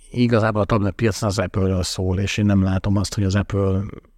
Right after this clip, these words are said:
hü-, hülyék lennének a saját piacokat szétcseszni egy olyan foldable termékkel, ami,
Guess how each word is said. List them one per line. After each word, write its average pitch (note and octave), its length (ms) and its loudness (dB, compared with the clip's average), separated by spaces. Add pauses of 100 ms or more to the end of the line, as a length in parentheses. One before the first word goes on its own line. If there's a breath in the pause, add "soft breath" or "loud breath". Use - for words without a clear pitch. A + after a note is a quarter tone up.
(260)
hü-, A#2+ 380 -4
hülyék G2+ 440 2
lennének F#2+ 440 2
a F#2+ 40 -2
saját F#2 320 -2
piacokat F#2+ 540 -4
szétcseszni G2 640 -4
egy G2 100 0
olyan F#2+ 580 -2 (260)
foldable G2 500 -2
termékkel, G#2+ 540 0
ami, F#2+ 280 0